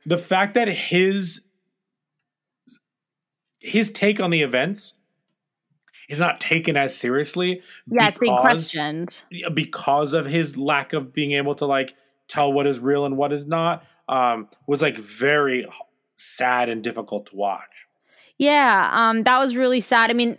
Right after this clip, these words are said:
Speaker 2: there was definitely a lot of sympathy and empathy I felt from, like, no one was, like, rude about it. I mean,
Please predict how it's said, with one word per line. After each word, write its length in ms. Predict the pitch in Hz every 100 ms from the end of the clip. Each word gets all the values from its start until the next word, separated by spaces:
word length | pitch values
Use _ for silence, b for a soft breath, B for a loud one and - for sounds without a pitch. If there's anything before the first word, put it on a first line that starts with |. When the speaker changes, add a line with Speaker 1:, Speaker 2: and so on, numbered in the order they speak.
| - -
Speaker 2:
there 180 | 226
was 120 | 254 247
definitely 260 | 262 320
a 60 | 285
lot 160 | 226
of 180 | 202 180
sympathy 800 | - - 277 277 247 - 190 175
and 80 | 180
empathy 420 | 196 233 208 170 151
I 140 | 151
felt 580 | - 202 170 160 - -
from, 560 | - - 185 170 160 156
like, 260 | 196 175
no 220 | 196 220 226
one 280 | 226 220
was, 260 | 202 190 175
like, 400 | 180 160 151 - _ _ _ _ _ _ -
rude 460 | 190 247 262 240
about 320 | 214 175 156 160
it. 100 | 170
I 40 |
mean, 200 | 196 165